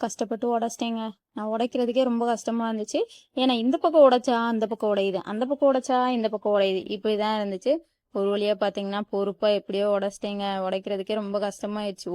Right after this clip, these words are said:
ஓடெல்லாம் பாத்தீங்கன்னா உள்ள விழுந்துருச்சு. எப்படியோ கஷ்டப்பட்டு அதையே எடுத்துட்டு நானும் பாத்தீங்கன்னா அப்படியே வெளியேத்திட்டேன். So அவ்வளவுதாங்க. இதுக்கடுத்து நமக்கு என்ன வேலை? கொஞ்சம் லேயர் வந்ததுக்கு அப்புறம்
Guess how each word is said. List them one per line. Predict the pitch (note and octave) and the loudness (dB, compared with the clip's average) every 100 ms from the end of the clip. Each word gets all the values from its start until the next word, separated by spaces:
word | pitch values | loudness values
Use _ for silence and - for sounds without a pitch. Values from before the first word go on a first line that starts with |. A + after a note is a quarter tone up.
| G3 | 2
ஓடெல்லாம் | G3+ G3 G#3 A3 | 2 2 -2 -2
பாத்தீங்கன்னா | G#3 G#3 G3+ G#3+ | -2 -4 -4 -4
உள்ள | G#3 G#3 | -2 -2
விழுந்துருச்சு. | G#3 G#3 G3+ G3+ - - _ _ _ A3+ | -2 -2 -4 -6 -10 -12 _ _ _ -6
எப்படியோ | G#3+ A#3+ A#3+ | -2 0 2
கஷ்டப்பட்டு | A3+ - A3 G#3+ A#3 | 0 -2 -6 -2 0
அதையே | G3 G3+ G#3+ | 0 0 -2
எடுத்துட்டு | G3 G3 - G#3+ F#3+ _ C4 | -2 -4 -6 -6 -6 _ -8
நானும் | A#3+ G#3 G3+ | -6 -4 -4
பாத்தீங்கன்னா | F#3 F3+ F3+ A3+ E4 _ | -4 -4 -6 -4 -6 _
அப்படியே | F#3 F#3 F#3 F#3 | -12 -4 -4 -2
வெளியேத்திட்டேன். | F#3 F#3+ F3+ - A#3+ F4+ - _ - | -2 -4 -4 -6 -6 -8 -16 _ -8
So | - | 0
அவ்வளவுதாங்க. | C#4 B3+ A#3 A3 G#3 G3+ - _ | 2 2 0 -2 -4 -6 -8 _
இதுக்கடுத்து | B3 B3 A#3 A#3 | -4 0 0 0
நமக்கு | A3+ G#3+ | -2 -2
என்ன | G#3+ G#3+ | -2 0
வேலை? | G#3+ G#3 G#3 G#3 A3+ | 0 2 0 0 0
கொஞ்சம் | B3 C#4 D#4+ A#3 | 4 6 4 4
லேயர் | A#3 A#3+ G#3 | 2 2 0
வந்ததுக்கு | G3 A3 A#3 A3+ | -2 0 2 0
அப்புறம் | A3 B3+ | 0 -2